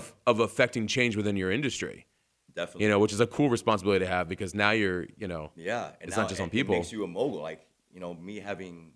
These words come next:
Speaker 1: you know, multiple things, not
Speaker 2: Yeah.
Speaker 1: just, you know, personal training is what makes you, what makes it an empire. You know,
Speaker 2: Mm-hmm.
Speaker 1: I wanna be able to help people not only in front of me, but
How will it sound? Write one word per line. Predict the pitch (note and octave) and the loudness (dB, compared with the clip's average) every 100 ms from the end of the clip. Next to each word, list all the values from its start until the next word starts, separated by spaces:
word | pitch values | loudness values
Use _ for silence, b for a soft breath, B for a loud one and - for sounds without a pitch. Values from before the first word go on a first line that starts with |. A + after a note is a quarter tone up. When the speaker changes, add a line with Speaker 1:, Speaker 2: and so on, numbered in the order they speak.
| _ | _
Speaker 1:
you | |
know, | E2+ | -16
multiple | D#2+ F2+ G2 G2 F2+ | -12 -10 -10 -10 -14
things, | F2 G2 G2 E2 D#2+ - | -10 -8 -8 -8 -14 -10
not | F2 C3 | -4 -4
Speaker 2:
Yeah. | |
Speaker 1:
just, | G2+ F2 - E2 | -2 -4 -6 -8
you | |
know, | D#2+ | -12
personal | - F2+ E2+ D#2+ | -8 -10 -8 -14
training | - G#2 G#2 F2+ | -10 -8 -8 -10
is | D#2+ | -12
what | D#2+ D2 | -14 -14
makes | E2+ E2 - | -14 -16 -16
you, | F2 E2+ D#2+ D2+ _ _ _ _ _ _ | -12 -12 -14 -18 _ _ _ _ _ _
what | E2 D#2+ | -12 -10
makes | E2+ - | -10 -10
it | D#2 | -12
an | D2+ | -6
empire. | G#2+ A2+ D#2 G#1+ - _ _ _ | -6 -4 -8 -8 -16 _ _ _
You | D2+ | -6
know, | E2 | -6
Speaker 2:
Mm-hmm. | D#2 | -2
Speaker 1:
I | |
wanna | F#2+ F#2 | -4 -4
be | E2 | -6
able | F2+ D2+ | -8 -8
to | C#2+ | -12
help | C#2+ F2 - | -8 -10 -10
people | F2 D#2+ D#2+ D2 _ _ _ _ _ _ _ _ _ _ _ _ _ | -16 -10 -8 -10 _ _ _ _ _ _ _ _ _ _ _ _ _
not | D2+ D#2 E2+ - | -16 -8 -8 -8
only | F2 F2 E2 D#2 D2 _ _ B1+ | -12 -12 -14 -18 -20 _ _ -18
in | D2 | -18
front | - A2 | -2 -2
of | E2 | -2
me, | D2 D2+ D#2+ _ _ _ | -8 -12 -16 _ _ _
but | D2 D2 | -4 -4